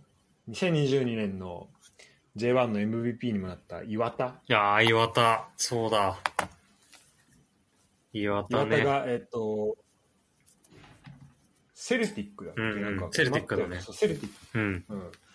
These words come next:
Speaker 1: ポステコグルーのところに行くってことで、
Speaker 2: うん。
Speaker 1: いや、これは、てか、逆にセルティックのサポーター、どういう気持ちなんだろうってちょっと思う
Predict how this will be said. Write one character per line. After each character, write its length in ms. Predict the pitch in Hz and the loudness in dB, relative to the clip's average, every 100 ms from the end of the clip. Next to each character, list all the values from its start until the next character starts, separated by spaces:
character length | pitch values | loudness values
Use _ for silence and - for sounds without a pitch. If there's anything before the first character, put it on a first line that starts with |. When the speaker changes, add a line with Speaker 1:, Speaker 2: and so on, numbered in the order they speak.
| - _ - | -20 _ -8
Speaker 1:
ポ 140 | 131 | -6
ス 80 | - | -2
テ 100 | 170 | -2
コ 120 | 156 | 0
グ 120 | 151 | 2
ル 120 | 156 147 | 2 2
ー 40 | |
の 60 | 110 | -2
と 100 | 104 | -4
こ 100 | 101 | -6
ろ 120 | 92 | -6
に 180 | 92 95 | -8 -4
行 60 | |
く 160 | 104 92 | -4 -4
っ 40 | |
て 100 | 95 | -8
こ 80 | 95 | -12
と 160 | 92 92 | -12 -10
で、 140 | 95 | -8
Speaker 2:
う 20 | |
ん。 20 | |
Speaker 1:
い 40 | 104 | -6
や、 100 | 107 | -6
こ 240 | - - | -4 -2
れ 100 | 170 | 2
は、 480 | 208 208 196 190 - _ _ _ _ _ _ _ _ _ - _ _ | 4 4 4 0 -6 _ _ _ _ _ _ _ _ _ -20 _ _
て 80 | 143 | -2
か、 140 | 113 | -2
逆 240 | 104 131 208 | 0 0 2
に 80 | 208 | 4
セ 140 | 254 | 2
ル 40 | |
テ 80 | 208 | 2
ィ 40 | - | 0
ッ 40 | |
ク 60 | 135 | -2
の 80 | |
サ 100 | 120 | 0
ポ 100 | 123 | -2
ー 180 | 113 101 | -2 0
タ 60 | 113 123 98 | 2 2 0
ー、 40 | 101 - - - _ _ - - - - | -6 -14 -20 -20 _ _ -20 -20 -20 -2
ど 140 | 135 | 2
う 60 | 156 | 4
い 60 | |
う 20 | 151 | 2
気 100 | 156 | 0
持 100 | 147 | 2
ち 80 | 160 | 2
な 100 | 143 | 0
ん 60 | |
だ 80 | 101 | 0
ろ 40 | |
う 20 | - | 2
っ 20 | |
て 100 | 139 | 4
ち 100 | 233 | 4
ょ 40 | |
っ 20 | |
と 60 | |
思 20 | |
う 20 | 113 | 2